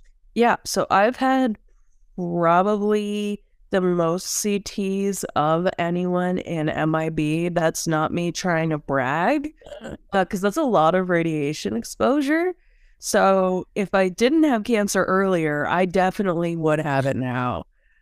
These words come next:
Um, yeah, so basically a C T scan is kind of, like, the babiest of the big machine scans, in my opinion.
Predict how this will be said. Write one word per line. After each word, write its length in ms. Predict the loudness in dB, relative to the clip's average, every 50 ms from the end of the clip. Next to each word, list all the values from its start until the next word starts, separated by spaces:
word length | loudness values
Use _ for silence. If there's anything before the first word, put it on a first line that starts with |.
| _ _ 0
Um, 640 | 2 4 4 4 4 4 4 2 0 -2 -4 -6 -10 _ _ _ _ _ _ _ _ _ -4
yeah, 400 | 0 2 2 4 4 2 0 -2 -4
so 300 | -6 -2 0 2 2 2 2
basically 640 | 2 0 0 0 -2 -4 -2 0 0 0 0 0 0
a 80 | -2
C 220 | -2 -2 -2 -2 -2
T 200 | -2 -2 -2 -2
scan 680 | -2 -2 -2 -2 0 0 0 -2 -2 -2 -4 -4 -6 -6 _ _ _ _ _ _ _ _ _ _ 0
is 720 | 0 0 0 -2 -2 -2 -4 -4 -6 -8 -10 -10 -12 -14 _ _ _ -16 _ 0
kind 200 | 0 2 2 2
of, 100 | 2 2
like, 220 | 2 2 2 0 -4 _ _ _ _ -2
the 100 | -2 -2
babiest 840 | 0 -2 -2 -2 0 0 0 -2 -2 -2 -4 -6 -6 -8 -10 -10 -16 -20 _ _ _ _ _ _ _ _ _ _ _
of 400 | 0 0 2 2 0 -2 -4 -8 -12 _ _ _ _ _ _ _ -8 -6
the 100 | -6 -4
big 240 | -2 -2 0 0 2
machine 600 | 0 0 -2 -4 -4 -2 -2 -2 0 -2 -2 -4
scans, 540 | -4 -4 -4 -4 -4 -4 -6 -8 -8 -8
in 180 | -6 -4 -2 0
my 160 | 0 0 0 -2
opinion. 640 | -4 -6 -6 -8 -8 -8 -8 -8 -8 -8 -10